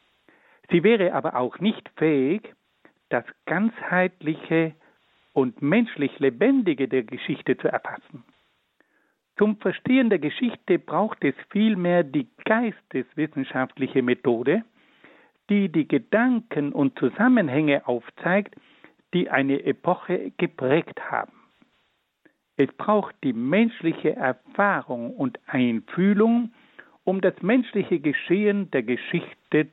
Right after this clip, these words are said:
zu verstehen. Liebe Hörerinnen und Hörer, ich weiß nicht, ob Sie auch so manche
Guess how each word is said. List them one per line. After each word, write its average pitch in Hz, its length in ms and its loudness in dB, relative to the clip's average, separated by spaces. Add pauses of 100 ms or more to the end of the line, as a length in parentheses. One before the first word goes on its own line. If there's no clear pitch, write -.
zu 117 360 -2
verstehen. 113 720 -2 (2250)
Liebe 131 460 4 (300)
Hörerinnen 127 640 -2
und 120 180 -12
Hörer, 131 260 4
ich 127 260 -8
weiß 135 260 0
nicht, 135 220 -2
ob - 240 -2
Sie 131 160 -2
auch 127 340 0
so 117 200 0
manche 123 720 2